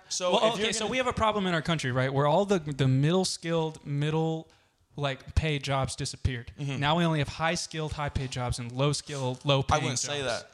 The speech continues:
Speaker 1: Trades, baby. I'll tell you right now, I'm twenty-six, okay? If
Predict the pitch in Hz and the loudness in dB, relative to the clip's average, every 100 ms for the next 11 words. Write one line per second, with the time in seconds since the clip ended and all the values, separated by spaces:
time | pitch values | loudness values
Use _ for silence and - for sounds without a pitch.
0 | - - - - 139 147 117 123 120 123 | -20 -20 -12 -6 -2 -2 -2 -2 -2 -4
1 | 123 - - - 147 175 156 143 131 120 | -8 -16 -6 -4 -2 -2 0 -2 -2 -6
2 | - 135 - 113 - - - - - 127 | -4 -4 -4 -6 -8 -10 -10 -20 -8 -6
3 | 117 - _ - _ _ _ _ _ _ | -6 -12 _ -20 _ _ _ _ _ _
4 | _ - 135 | _ -8 -6